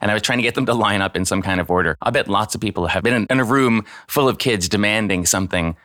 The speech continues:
simultaneously, and your brain just wants to explode. Like, you just want to yell, "Shut up, everybody!" And that's exactly how we feel about technology right now. Instead of having, you know, one or two ways to interrupt us,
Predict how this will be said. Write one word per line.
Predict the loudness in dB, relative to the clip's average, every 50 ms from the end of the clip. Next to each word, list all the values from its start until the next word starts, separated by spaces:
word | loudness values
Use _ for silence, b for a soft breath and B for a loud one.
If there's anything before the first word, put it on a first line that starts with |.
| b b b
simultaneously, | -4 -2 0 0 0 0 0 0 0 0 2 0 0 0 0 0 0
and | 0 0 2
your | 0 2
brain | 2 2 2 4 2 2 2
just | 0 0 -2 -2
wants | -2 -2 -2 -2
to | -4 -4
explode. | -4 -2 -2 -2 -2 0 0 2 2 2 0 -2 -4
Like, | -8 -10 -8 -4 -4
you | -2
just | -2 -2
want | -2 -2
to | -2
yell, | -2 -2
"Shut | 0 0 0 0 0 0
up, | 0 -2 -4 -6 _ _ _
everybody!" | -2 0 0 0 0 0 0 -2 -4 -10 -14 _ _ _ _ _ _ _
And | 0 0 0
that's | 0 0 -2 -2 -2 -4 B B B B B -6
exactly | -2 0 0 0 0 0 -2 -4 -2
how | 0 0 0 0 0 -2 -6 B B B B B B B B B _ _ -20 -20 -20 _ _
we | -2 -2 0
feel | 0 0 0 2
about | 2 0 -2 -2
technology | -4 -4 -2 -2 0 0 0 0 -2 -2 -2
right | -2 -2 -2
now. | -2 -4 -4 -6 -8 -10 -12 -6
Instead | -4 -2 0 0 0 0 0
of | 0 0
having, | 0 0 0 0 0 -2 -2 -4 B B B B B
you | -2
know, | 0 0
one | 2 2 2 2
or | 2 0
two | 0 -2 -2 0 0
ways | 0 0 0 -2 -4 -4 -4 -6 -6 -8 _ _ -2
to | 0 0
interrupt | 2 2 2 0 0 -2 -4 -6
us, | -6 -6 -4 -4 -4 -4 -4